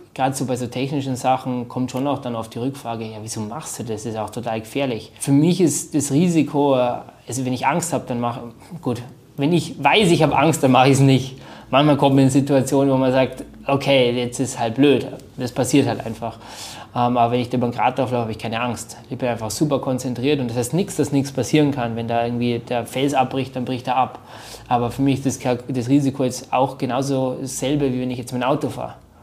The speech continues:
Äh, dass mir dir einer reinfährt. Das ist für mich das Gleiche. Und es liegt einfach darum, dass ich meinem Körper vertrauen kann, der weiß, was er macht. Und das seit fünfzehn Jahren oder noch länger,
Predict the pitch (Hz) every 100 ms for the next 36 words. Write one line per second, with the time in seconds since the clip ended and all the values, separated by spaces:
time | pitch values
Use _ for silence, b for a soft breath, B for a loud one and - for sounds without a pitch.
0 | - 120 117 113 117 131 120 120 113 120
1 | 143 135 113 110 - - - 131 123 123
2 | 127 120 - 113 104 B B B - 117
3 | 123 135 139 120 127 117 120 127 123 117
4 | 127 120 - 127 123 135 151 139 139 135
5 | 127 143 131 131 123 120 127 131 123 120
6 | 120 151 - B B B - 123 120 123
7 | 113 - 139 139 139 123 117 127 131 123
8 | - 120 117 123 135 127 135 135 131 160